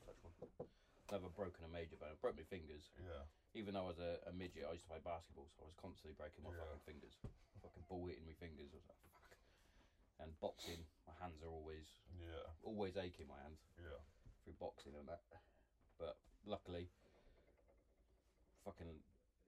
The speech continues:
Speaker 1: in terms of breaking bones, fine. But I've said this so many times on the podcast. My ank-, I've got no ankles. I went, I went in for physio on my ankles. I went for my, um, F T to become Lance Corporal,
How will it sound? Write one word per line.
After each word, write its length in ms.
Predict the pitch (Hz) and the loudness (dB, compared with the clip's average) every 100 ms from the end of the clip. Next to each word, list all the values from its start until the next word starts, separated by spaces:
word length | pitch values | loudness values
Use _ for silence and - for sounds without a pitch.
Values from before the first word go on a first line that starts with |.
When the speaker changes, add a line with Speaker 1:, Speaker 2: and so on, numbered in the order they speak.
| - | -12
Speaker 1:
in 80 | 90 | -6
terms 240 | - 92 82 | 4 4 4
of 100 | 78 | 2
breaking 340 | 87 80 78 73 | 2 2 -2 2
bones, 340 | 76 69 71 90 | 2 0 -8 -8
fine. 240 | 80 73 71 | -6 -6 -4
But 160 | 69 - - - - - - | -6 -6 -10 -20 -20 -4 -2
I've 120 | 87 | 0
said 200 | 90 82 | 0 0
this 160 | 78 - | -2 -4
so 80 | 80 | -4
many 140 | 73 69 | -6 -6
times 180 | 76 71 | -6 -4
on 80 | 76 | -6
the 80 | - | -8
podcast. 320 | 82 76 73 | -10 -8 -6
My 140 | 82 80 | 0 0
ank-, 200 | 76 - | -2 -4
I've 120 | 80 85 | -6 -2
got 120 | 80 | -2
no 100 | 76 | -2
ankles. 320 | 78 80 - - - - - - - - - | -4 -6 -10 -10 -12 -12 -18 -20 -20 -8 8
I 40 | |
went, 160 | 104 98 | 8 8
I 40 | 101 | 8
went 140 | 101 | 8
in 60 | 95 | 8
for 80 | 104 - | 2 0
physio 320 | 113 92 87 | 2 6 6
on 80 | 87 | 6
my 100 | 90 | 6
ankles. 280 | 87 80 78 | 4 0 -4
I 60 | 95 | 2
went 180 | 104 - | 2 2
for 120 | 90 | -4
my, 160 | 85 85 82 | 0 0 2
um, 220 | 80 78 73 - - - | 0 -2 -10 -16 -18 -6
F 120 | 87 - | -6 -2
T 160 | 87 | -2
to 80 | 82 | -2
become 240 | - 78 | -6 -2
Lance 200 | 85 - - | 0 -2 -2
Corporal, 320 | 87 - | -4 -2